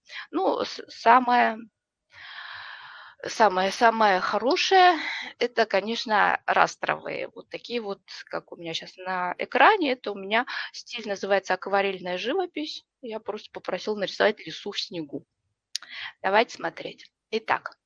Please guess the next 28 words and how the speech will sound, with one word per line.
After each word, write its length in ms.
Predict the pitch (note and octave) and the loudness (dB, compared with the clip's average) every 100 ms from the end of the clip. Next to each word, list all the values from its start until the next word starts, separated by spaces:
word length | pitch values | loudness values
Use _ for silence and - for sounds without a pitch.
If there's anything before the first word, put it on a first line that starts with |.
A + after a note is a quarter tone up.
| _ _ _ _ - - - - - - | _ _ _ _ -16 -12 -8 -8 -10 -2
э, 160 | F#3 G3+ | 2 6
вот 200 | D4+ - - A#3+ | 4 2 0 0
стартовое 600 | A3+ - B3 - A#3+ A3+ | 4 8 8 6 2 2
поле. 460 | A3 G#3 G3+ D#3 - - - - - | 2 0 2 0 -2 -8 -20 -20 -14
Э, 260 | - E3 - - - _ _ _ E3+ | -12 -12 -14 -18 -20 _ _ _ -16
сервис 380 | - C#4 D#4 C4+ | 4 6 6 2
сразу 320 | A#3+ A3+ G#3+ | 8 6 6
же 160 | G3+ A#3 | -4 -6
предлагает 640 | - G#3+ G#3+ A3 A#3 G#3+ | -4 4 4 8 10 10
тут 200 | G#3+ G3+ - - | 4 -2 -2 2
обучалки 600 | G3 G#3 - C#4+ G4+ - | 0 0 4 4 4 -2
на 180 | A3 F3+ | -2 -2
английском 500 | F3+ F#3 F3+ G3 G3 | -2 -10 -6 -8 -8
языке. 480 | F#3+ A3 - G4+ F4+ | -10 -10 0 2 2
Это 160 | - | -2
все 160 | - - | -6 -12
стирается, 600 | - A3+ B3 E4+ E4 A3+ | -6 0 4 2 0 -8
убирается. 720 | G#3+ G#3+ F3+ E3 - - F#4+ - - - - - _ | -2 -2 -2 -4 -8 -4 -4 -4 -18 -14 -12 -12 _
Нам, 300 | B3 D4 C#4 | 4 4 2
э, 180 | - - | -4 -6
с-, 160 | - - | -10 0
нас 220 | A#3+ B3+ | 0 0
будут 280 | G#3 G3+ G3 | -6 -8 -8
интересовать 460 | A3 - A#3 C4+ | -8 -4 0 0
кнопки, 320 | - C4+ C#4 - | 0 -6 -6 -6
которые 340 | F3+ - G3 | -6 -4 -4
находятся 440 | F3 - F#3+ F#3+ | -6 -4 -8 -6
слева. 520 | F#3+ - F#3+ F3 C#3+ | -12 -8 -2 -2 -2